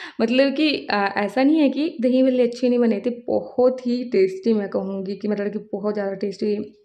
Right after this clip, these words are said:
दही भल्ले बने थे, but वही इशू था थोड़ा सा शेप में थोड़ी सी प्रॉब्लम हो जाती है, पता नहीं क्या चक्कर है, पता नहीं थोड़ा सा ये होता है ना, थोड़ा सा एक्सपीरियंस का भी होता है।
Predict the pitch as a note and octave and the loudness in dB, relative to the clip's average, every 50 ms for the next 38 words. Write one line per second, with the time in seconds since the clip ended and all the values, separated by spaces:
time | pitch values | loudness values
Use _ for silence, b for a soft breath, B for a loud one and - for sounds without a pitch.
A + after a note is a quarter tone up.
0 | _ _ - G#3+ G#3+ A3 G#3+ G#3 G3 F#3+ F#3+ F#3 G3 F#3+ F#3+ F#3 F#3 B3 C4+ B | _ _ -6 -2 0 0 2 2 2 2 2 2 0 -2 -4 -2 0 0 0 B
1 | B B B B B B B B B A3+ B3+ C4 A#3+ A3+ B3+ C4 C#4 D4 D4 C#4 | B B B B B B B B B 2 4 4 4 6 6 6 6 6 4 2
2 | A#3+ B3+ A#3 B3 C4+ A#3+ A#3 A#3 A#3 C4 A#3 A#3 A#3 A#3 D4 C#4 - - - A#3+ | 2 0 0 2 2 2 2 4 4 4 4 2 2 0 -2 -4 -4 -4 0 2
3 | G#3+ A3 A3 A#3 B3 C4+ D#4 C#4 C4+ C4 D4 C#4 C#4+ - G3 F#3+ F#3+ G#3 A3+ A#3+ | 4 4 4 4 4 4 4 4 4 4 2 2 2 2 2 4 4 4 6 6
4 | A#3+ A3+ G#3+ G#3+ F#3 F3 - G3+ G3 G#3 G3+ G#3 G#3 G#3+ G#3 - G3+ F#3+ F#3+ F#3 | 6 6 4 4 2 2 0 0 0 0 -2 0 -2 -2 -2 -2 -4 -2 -2 -2
5 | F#3 G#3+ - - A#3+ A#3+ B3+ D#4 D#4+ D4+ D4+ - D4+ C#4 D4 C#4+ C#4+ C#4+ C4+ C4+ | -2 -4 -4 -4 -4 -4 -2 0 0 0 0 2 2 0 2 2 2 4 4 6
6 | C#4+ C#4 C4 A#3 A#3+ A#3+ D4 D#4 - D4+ C#4 C4 - C4 A2 - - - - - | 6 4 4 4 4 2 2 2 0 -2 -2 -2 0 -2 -2 -2 -6 -14 -10 -4
7 | - A#3 G#3 F#3+ G#3+ A3 A3+ A3+ A3+ - A#3 G#3 G3+ G#3 G3+ F#3+ F#3+ - G#3 G#3 | -2 -2 0 2 2 2 2 2 2 0 -2 0 0 0 -2 -2 0 -2 -2 -2
8 | A3+ D4 F#4 | -2 -4 -4